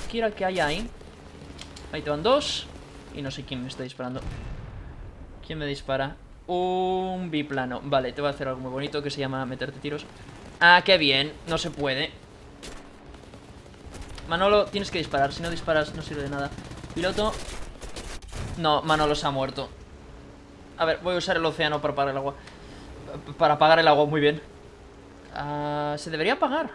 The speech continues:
Bueno, eh, se debería apagar, fuera de tonterías. Ahí está. <laughs> Vámonos. Ah, qué bien, viene un avioncito. Ah, pero eso sí es un camión. Esto sí que es un camión. Ah, no, no, no, otro día, otro día, otro día.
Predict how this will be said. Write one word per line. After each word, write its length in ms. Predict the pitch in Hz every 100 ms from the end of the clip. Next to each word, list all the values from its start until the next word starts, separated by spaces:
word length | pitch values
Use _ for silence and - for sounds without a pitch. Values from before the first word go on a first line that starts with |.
| - -
Bueno, 240 | 185 269 233 -
eh, 140 | 220 175
se 160 | 175
debería 240 | 208 190 285
apagar, 340 | 302 247 185
fuera 220 | - 208
de 80 | 208
tonterías. 460 | 190 175 156 139 - - - - - - - - - -
Ahí 180 | - 196
está. 580 | 170 - - - - - - - -
<laughs> 360 | - - - -
Vámonos. 340 | 131 120 - - - - - -
Ah, 280 | 147 165 175
qué 80 | 175
bien, 240 | 160 151 151
viene 160 | 147
un 60 | 143
avioncito. 500 | 131 135 139 147 135 - - - - - - -
Ah, 380 | 160 160 160 156 -
pero 160 | 185 185
eso 140 | 190
sí 120 | 170
es 100 | 156
un 80 | 151
camión. 320 | 143 127 131 - -
Esto 300 | 160 160 -
sí 340 | 147 - 160 -
que 200 | 160 147
es 140 | 143
un 120 | 151 135
camión. 340 | 131 123 120 - - - - - - -
Ah, 720 | - 151 151 156 151 151 151 151 151 151 - - - -
no, 300 | 165 190 226
no, 180 | 233 226
no, 200 | 220 214
otro 320 | 196 190 208
día, 260 | 185 160 143
otro 280 | 165 190 196
día, 280 | 165 139 -
otro 300 | - 156 185
día. 240 | 160 135